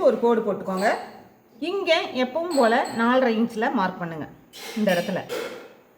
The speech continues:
இந்த இடத்துல நாலரை இன்ச்ல மார்க் பண்ணிருங்க. இப்போ இந்த மிட் பாயிண்ட் நமக்கு பத்து வந்து இந்த இடம் தான்,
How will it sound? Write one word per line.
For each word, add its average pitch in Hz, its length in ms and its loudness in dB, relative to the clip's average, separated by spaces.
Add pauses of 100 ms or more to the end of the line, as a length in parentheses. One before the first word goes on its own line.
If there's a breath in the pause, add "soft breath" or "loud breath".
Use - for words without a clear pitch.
(540)
இந்த 233 160 6
இடத்துல 254 360 0
நாலரை 240 300 4
இன்ச்ல 240 260 0
மார்க் 190 220 -2
பண்ணிருங்க. 190 340 -2 (540)
இப்போ 262 220 -4
இந்த 240 180 8
மிட் - 200 -2
பாயிண்ட் 247 320 0
நமக்கு 214 280 0 (160)
பத்து 190 220 -4 (100)
வந்து 196 240 0
இந்த 214 220 4
இடம் 208 180 0
தான், - 120 -8